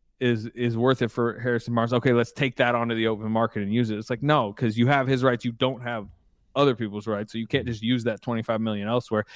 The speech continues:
It's really what Minnesota's dealing with right now with D'Angelo Russell, where you could tell they don't really want to keep him long-term,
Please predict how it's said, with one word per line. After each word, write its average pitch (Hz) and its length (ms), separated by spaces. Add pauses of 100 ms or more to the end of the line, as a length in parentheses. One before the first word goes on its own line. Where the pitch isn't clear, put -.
(180)
It's 143 160
really 214 160
what 160 160
Minnesota's 139 720
dealing 139 320
with 135 180
right 127 140
now 127 160
with 120 80
D'Angelo 123 420
Russell, 110 420 (380)
where 123 160
you 123 180
could 135 160
tell 151 220
they 143 80
don't 139 140
really 131 200
want 123 280 (180)
to 123 80
keep 127 240
him 135 160
long-term, 135 580